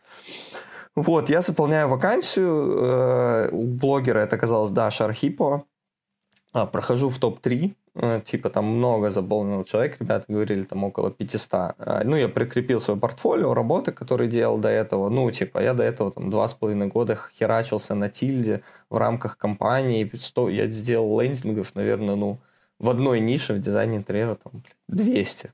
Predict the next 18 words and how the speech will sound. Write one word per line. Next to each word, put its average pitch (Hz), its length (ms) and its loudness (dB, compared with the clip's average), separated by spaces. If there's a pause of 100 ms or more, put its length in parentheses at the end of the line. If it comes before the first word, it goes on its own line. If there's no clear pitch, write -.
(140)
разных. 98 580 -2 (140)
То - 60 -14
есть - 180 -12
разные, 107 400 0
ну, 139 160 0
как, 131 180 0
вообще 120 420 0
очень 101 360 0
разных. 95 380 -2 (680)
Вот, 113 320 0
ну, 123 80 0
короче, 131 300 0
в - 80 -14
Тильде 127 360 -2
я 107 100 2
умел 151 380 0
делать 131 420 0
все. 156 400 0